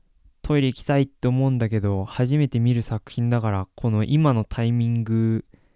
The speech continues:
で行っていいものなのかどうなのかみたいな。その自分が行ってる間にちょうどその、なんかすごい展開がお-、起きてたりとか、すごい重要なシーンがあったりとかしたら、なんか嫌じゃないですか。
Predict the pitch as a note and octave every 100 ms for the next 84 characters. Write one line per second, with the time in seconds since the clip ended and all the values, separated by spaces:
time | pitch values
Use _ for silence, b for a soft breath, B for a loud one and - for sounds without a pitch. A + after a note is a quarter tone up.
0 | b A#2 A2+ A#2+ - - C#3 D#3 D#3+ A#2
1 | A#2+ C3 A#2+ G#2+ - G2+ A#2 G#2+ F#2+ F#2
2 | F#2+ F#2+ - A2+ A#2 G#2+ G2 A#2 C#3+ F3+
3 | F3 D#3+ - - E3+ E3 D#3+ D#3 D#3 -
4 | D#3+ D#3+ D3+ D3 C#3+ C3+ C3 b b b
5 | b _ C3 A#2 - B2 B2+ B2 - A#2
6 | A2+ - A2+ G#2+ A2 A2 - _ _ _
7 | A#2 - A2+ - F#2+ - F#2+ G2 F#2 -
8 | b b b b - A#2+ A#2+ G#2 A#2+ B2
9 | B2 A#2 - C3+ A2+ G2+ - - F#2+ F#2+
10 | F#2+ F2+ - F#2 F2+ F2+ G2+ G2 - F#2
11 | F2 _ - A#2 A#2+ G2 F2+ F2 - -
12 | - -